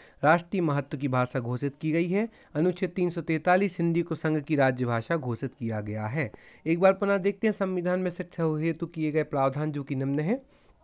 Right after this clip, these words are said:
संविधान में शिक्षा हेतु किए गए प्रयास निम्न है। उन्नीस सौ छिहत्तर में बयालीसवें संविधान संशोधन द्वारा शिक्षा को समवर्ती सूची में शामिल किया गया है।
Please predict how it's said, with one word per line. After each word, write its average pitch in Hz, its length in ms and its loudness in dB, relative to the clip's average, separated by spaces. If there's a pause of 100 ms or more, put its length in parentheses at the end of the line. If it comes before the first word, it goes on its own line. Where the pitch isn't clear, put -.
(680)
संविधान 226 500 4
में 233 100 2
शिक्षा 208 300 -2
हेतु 196 180 0
किए 190 200 -2
गए 180 120 4
प्रयास 175 320 2
निम्न 175 260 0
है। 208 100 2
उन्नीस 190 360 0
सौ 190 60 2
छिहत्तर 185 420 2
में 156 200 2
बयालीसवें 175 460 4
संविधान 175 500 0
संशोधन 165 540 -2
द्वारा 135 360 6 (360)
शिक्षा 254 400 4
को 277 160 0
समवर्ती 190 520 2
सूची 147 360 -2
में 165 100 4
शामिल 117 340 -2
किया 113 280 -2
गया 107 240 0
है। 117 280 -2